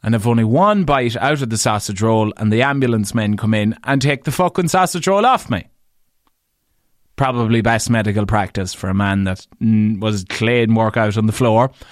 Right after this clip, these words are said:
that he's not eating anything in case it's something to do with his stomach. So they take the sausage roll off me. And I'm put into the back of the ambulance, and they hooked me up. And I remember saying to the guy in the ambulance, "Am I going to die?"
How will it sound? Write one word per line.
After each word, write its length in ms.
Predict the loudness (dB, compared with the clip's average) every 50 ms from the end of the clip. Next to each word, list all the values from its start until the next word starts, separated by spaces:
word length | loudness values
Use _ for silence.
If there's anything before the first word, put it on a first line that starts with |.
| -20 -20 -20 _ _ -8
that 160 | -4 -2 0
he's 160 | 0 0 0
not 220 | 0 0 0 0 -2
eating 260 | -4 -4 -4 -4 -2
anything 320 | -2 -2 0 0 0 0
in 100 | 0 0
case 300 | 0 0 0 0 -2 -4
it's 100 | -6 -4
something 320 | -2 0 0 2 0 0 0
to 100 | 0 0
do 100 | 2 2
with 100 | 2 0
his 100 | 0 0
stomach. 320 | 0 0 0 0 0 -2
So 120 | -2 -4 -4
they 100 | -4 -2
take 220 | -2 -2 -4 -4
the 40 | -4
sausage 380 | -2 0 0 -2 -2 -6 -4
roll 180 | -2 0 2 2
off 220 | 2 0 0 0
me. 220 | 0 0 0 0 -2 -6 _ -20 _ _ _ _ _ _ _ _ _ _ _ _ _ -8
And 220 | -6 -4 -4 -4
I'm 80 | -4 -4
put 140 | -4 -2 0
into 200 | 0 0 0 -2
the 60 | -2
back 240 | 0 0 -2 -2 -2
of 60 | -2
the 60 | 0 0
ambulance, 600 | 2 2 0 0 0 0 0 -2 -4 -6 -12 -12 _
and 260 | -6 -4 -2 -2 -2
they 40 | -2
hooked 240 | -2 -4 -4 -4 -4
me 80 | -2 -2
up. 200 | -2 -4 -8 -12 _ _ _ _ _ _ _ _ _ _
And 180 | -4 -2 -2 0
I 40 | 0
remember 400 | 0 0 0 0 0 -2 -4 -4
saying 380 | -4 -2 -2 0 0 -2 -2
to 80 | -4 -4
the 80 | -4 -2
guy 140 | -2 0
in 120 | 0 0 0
the 80 | 0
ambulance, 560 | 0 0 0 0 -2 -2 -2 -4 -6 -8 -14 -20 _ _ _ _ _ _ _ _ _ _ _ _ _ -8
"Am 180 | -4 -2 0 0
I 40 | 0
going 240 | 0 0 0 0 0
to 80 | -2 -2
die?" 400 | -2 -4 -4 -6 -10 -14 -18